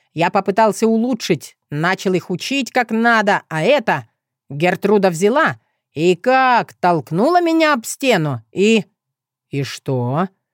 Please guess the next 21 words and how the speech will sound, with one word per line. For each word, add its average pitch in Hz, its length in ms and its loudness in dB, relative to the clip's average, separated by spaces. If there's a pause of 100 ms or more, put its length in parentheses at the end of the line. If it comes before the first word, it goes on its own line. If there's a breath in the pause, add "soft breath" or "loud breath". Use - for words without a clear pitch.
(200)
Сокол 339 500 -2
уже 254 220 -2
знал 254 360 0
о 147 60 0
новом 156 340 -2
таланте 180 440 0
Генчика, 156 680 -2 (320)
но 165 120 -4
ему 180 220 2
было 190 240 2
ужасно 196 600 0
интересно 247 560 -2
услышать 233 540 -6
это 220 180 -2
от 220 140 -4
него 220 180 0
самого. 190 680 -2 (520)
«И 143 100 -6
я 220 320 2
это, 160 460 0 (320)
упал», 190 600 0